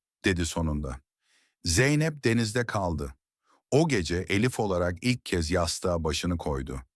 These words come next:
Yeni bir isme sahipti ama eski acılar henüz uykularını terk etmemişti. Elif artık sabahları başka bir kıyıya gözlerini açıyordu. Aynada bile kendine Zeynep dememeye çalışıyordu. Yeni isim,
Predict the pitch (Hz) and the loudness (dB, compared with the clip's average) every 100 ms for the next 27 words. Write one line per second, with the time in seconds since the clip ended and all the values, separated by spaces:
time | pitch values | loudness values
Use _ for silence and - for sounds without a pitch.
0 | _ _ - - 95 113 139 139 127 104 | _ _ -16 -2 2 4 4 2 0 -2
1 | 117 110 - 98 95 95 78 - 71 69 | -2 -2 0 0 2 0 -2 -4 -4 -6
2 | _ _ _ 107 123 127 127 123 - 180 | _ _ _ 2 4 2 2 0 0 0
3 | 160 87 92 85 87 82 139 143 92 101 | 0 0 0 0 -2 0 2 2 0 -2
4 | 95 - 98 87 87 82 87 82 87 80 | -2 -2 -2 0 -2 -2 -2 -2 -2 -2
5 | 67 65 64 - 69 - _ _ _ _ | -4 -8 -6 -8 -10 -14 _ _ _ _
6 | _ - 123 143 151 - 123 123 - 90 | _ 0 2 4 2 0 0 0 -2 -4
7 | - 85 90 82 92 90 82 87 82 - | -2 0 0 0 0 0 0 0 0 -2
8 | 127 110 - 98 92 87 85 80 85 82 | -2 -2 -2 0 0 0 0 0 0 0
9 | 87 73 - 85 67 65 - _ _ _ | 0 -2 -2 -4 -4 -6 -10 _ _ _
10 | _ - 120 156 165 127 123 113 110 95 | _ 0 4 4 4 2 0 0 -2 -2
11 | - 98 95 90 82 76 85 85 87 85 | 0 0 2 2 0 2 2 2 0 0
12 | 85 82 76 76 73 - 71 - 69 67 | 0 2 2 0 -2 -4 -6 -6 -6 -6
13 | 67 - _ _ _ _ _ _ 92 107 | -8 -14 _ _ _ _ _ _ 0 4
14 | 117 123 92 - 92 92 90 | 4 2 0 -2 -2 -2 -4